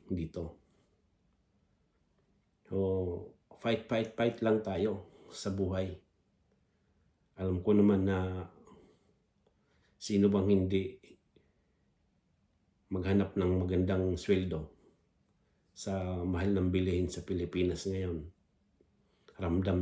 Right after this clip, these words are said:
talaga natin. Di ba? So, kailangan natin i-gear up ang pag-apply natin sa, ano, sa ibang bansa. Kung sweldo natin ngayon ay ganito, kailangan dumoble.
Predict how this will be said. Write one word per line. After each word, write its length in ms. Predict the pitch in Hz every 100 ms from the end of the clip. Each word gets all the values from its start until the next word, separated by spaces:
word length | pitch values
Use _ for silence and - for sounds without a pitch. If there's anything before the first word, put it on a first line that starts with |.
| 90
talaga 240 | 90 90
natin. 540 | 90 87 85 90 85 92 _ _ _ _ _ _ _ _ _ _ _ _ _
Di 100 | 95
ba? 220 | 85 95 101 - _ _ _ _ -
So, 320 | - 101 -
kailangan 480 | 107 107 107 113 107
natin 400 | 104 104 98 98 - _ _ _ _ _ _ 107
i-gear 400 | 101 101 101 -
up 240 | - -
ang 400 | 104 101 98 95
pag-apply 640 | 92 101 - 90 104 98 95
natin 320 | 90 95 92
sa, 480 | - 98 90 90 - - - _ 101
ano, 340 | 95 85 - _ _ _ _ _ _ _ _ _ _ _
sa 560 | - 98 98 98 92 92
ibang 180 | 92
bansa. 540 | 95 92 85 92 85 - - _ _ _ _ - _ _ -
Kung 480 | 107 107 101 101
sweldo 320 | - 123 123 127
natin 340 | 127 120 120 120
ngayon 280 | 107 98 95 95 _ _ _ _ _ _ _ _ _ _
ay 140 | 101 101
ganito, 560 | 107 110 - 90 90
kailangan 400 | 104 110 104 98
dumoble. 640 | 95 98 92 92 98 95